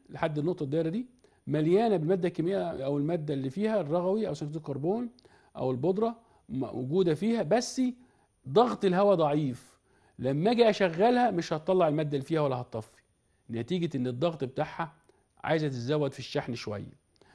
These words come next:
يعني الطفاية فيها مادة سواء رغوي أو ثاني أكسيد الكربون أو، آه، بودرة المواد الكيماوية، ومضغوطة نسبة هواء، بحيث لما أضغط عليها تندفع المادة وتخرج. طب لو المؤشر الأصفر ده زي ما بقول تاني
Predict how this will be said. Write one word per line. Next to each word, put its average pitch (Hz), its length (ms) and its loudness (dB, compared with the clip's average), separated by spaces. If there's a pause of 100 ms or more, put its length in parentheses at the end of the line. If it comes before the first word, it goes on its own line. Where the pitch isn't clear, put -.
(100)
يعني 113 220 -2
الطفاية 135 560 2
فيها 151 260 -2
مادة 185 420 0 (420)
سواء 127 320 -2
رغوي 127 420 0
أو 135 420 0 (420)
ثاني 151 280 0
أكسيد 139 140 -4
الكربون 131 640 -2 (340)
أو، 139 460 0
آه، 113 760 -6
بودرة 139 440 0
المواد 143 240 -2
الكيماوية، 214 520 -2 (320)
ومضغوطة 175 460 2
نسبة 185 320 0
هواء، 147 220 4
بحيث 185 260 0
لما 165 220 2
أضغط 233 240 2
عليها 277 380 2 (300)
تندفع 175 480 2
المادة 165 300 2
وتخرج. 147 400 -4 (680)
طب 135 180 2
لو 139 120 4
المؤشر 202 360 2
الأصفر 208 360 4
ده 160 160 2
زي 160 120 2
ما 185 60 6
بقول 185 220 2
تاني 147 300 2